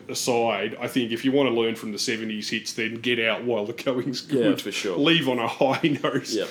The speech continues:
Speaker 1: You don't have
Speaker 2: definitely.
Speaker 1: to wring the fucking cloth till the last drip comes out.
Speaker 2: This shouldn't have gone for any longer than four minutes. I'm sorry,
Speaker 1: No,
Speaker 2: Harry, but there you
Speaker 1: no.
Speaker 2: go. But look, um, yeah,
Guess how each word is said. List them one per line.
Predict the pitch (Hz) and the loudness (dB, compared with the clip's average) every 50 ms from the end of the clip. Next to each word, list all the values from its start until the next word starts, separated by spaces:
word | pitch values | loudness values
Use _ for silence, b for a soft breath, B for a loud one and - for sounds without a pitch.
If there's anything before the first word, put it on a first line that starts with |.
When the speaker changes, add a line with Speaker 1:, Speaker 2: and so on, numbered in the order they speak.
| - - 107 - | -6 -6 -4 0
Speaker 1:
You | 117 - | 2 2
don't | - 156 147 | 4 4 4
have | 139 - | 2 2
Speaker 2:
definitely. | 165 | 4
Speaker 1:
to | 151 143 | 4 4
wring | 123 123 123 123 135 143 139 135 135 135 131 | 4 2 0 0 2 2 2 4 2 2 2
the | 123 123 | 2 0
fucking | 123 - 143 127 120 - 127 117 117 | 0 0 0 -2 0 -2 -4 -6 -4
cloth | - - 143 131 127 127 127 - | 0 2 4 4 2 2 0 0
till | - 131 | 0 2
the | 117 117 | 2 2
last | 117 120 120 117 117 - - 131 | 2 2 2 0 0 -2 -6 -8
drip | 120 127 131 139 131 - - | -4 0 0 0 0 -2 -6
comes | - 117 113 117 113 | -8 -8 -6 -6 -2
out. | 117 117 | 0 2
Speaker 2:
This | 143 143 | 4 4
shouldn't | - - 170 160 143 135 | 6 6 6 6 6 4
have | 131 123 | 4 4
gone | 131 123 123 113 | 4 4 4 2
for | 120 131 | 0 0
any | 123 120 113 | 0 0 2
longer | 113 110 110 107 | 2 0 0 -2
than | 101 98 | -4 -6
four | 95 - 107 101 95 | -8 -6 -6 -6 -4
minutes. | 92 90 87 85 69 - - | -6 -6 -8 -10 -10 -10 -8
I'm | 101 98 95 | -8 -8 -8
sorry, | - 160 160 160 | -4 0 4 4
Speaker 1:
No, | 156 147 135 | 6 6 6
Speaker 2:
Harry, | 127 117 110 - - - | 4 4 2 2 -2 -4
but | 76 | -4
there | - - | -2 -2
you | 120 113 | -2 0
Speaker 1:
no. | 110 107 98 | -2 -2 -2
Speaker 2:
go. | 107 | -2
But | - 135 | 0 2
look, | 151 160 156 156 160 | 2 2 2 2 2
um, | 143 135 135 135 131 135 127 120 | 2 2 2 2 0 -2 -4 -2
yeah, | 147 135 117 110 107 107 | 0 2 2 2 2 0